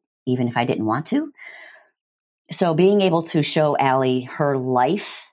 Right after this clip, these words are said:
kind of, like, out there on that line and say, "Here's everything that we're dealing with. So not all of this is particularly your fault,"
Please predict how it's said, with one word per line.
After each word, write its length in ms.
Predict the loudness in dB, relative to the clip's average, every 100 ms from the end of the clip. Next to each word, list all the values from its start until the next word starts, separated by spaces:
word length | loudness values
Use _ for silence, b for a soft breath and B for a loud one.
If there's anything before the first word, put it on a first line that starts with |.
| _ _ _ _ -10
kind 220 | -2 0
of, 100 | 0
like, 260 | -2 -2 -2
out 220 | -4 -2
there 160 | 0 0
on 160 | 0
that 180 | 0 -2
line 420 | 0 0 0 -2
and 140 | -4 -4
say, 280 | -2 -2 -2
"Here's 280 | -2 0
everything 360 | 0 -2 -4 -4
that 100 | -4
we're 80 | -2
dealing 340 | 0 0 0
with. 160 | -4 -6
So 260 | -4 -2
not 320 | 0 0 0 0
all 260 | -2 0 -2
of 200 | -4 -6
this 260 | -6 -6 -4
is 200 | -4 -6
particularly 720 | -8 -10 -8 -8 -6 -4 -6
your 240 | -6 -10 -10
fault," 520 | -8 -6 -6 -10